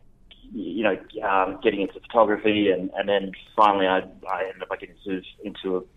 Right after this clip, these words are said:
a, a, a school that had a, um, a media facility, and,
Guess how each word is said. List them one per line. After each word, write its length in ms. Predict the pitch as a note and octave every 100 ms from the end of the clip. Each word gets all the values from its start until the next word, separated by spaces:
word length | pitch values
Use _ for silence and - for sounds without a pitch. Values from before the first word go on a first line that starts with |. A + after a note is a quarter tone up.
| -
a, 60 | G2
a, 20 |
a 360 | F2+ - - - -
school 220 | - G2
that 200 | F#2 E2+
had 180 | - F#2+
a, 180 | F#2 E2+ - _ - - G2+
um, 320 | F#2 F2+ F2+ - - -
a 60 | G2
media 400 | G#2 A2 G#2 G2
facility, 600 | - - G#2+ G2+ G2 G2
and, 180 | F#2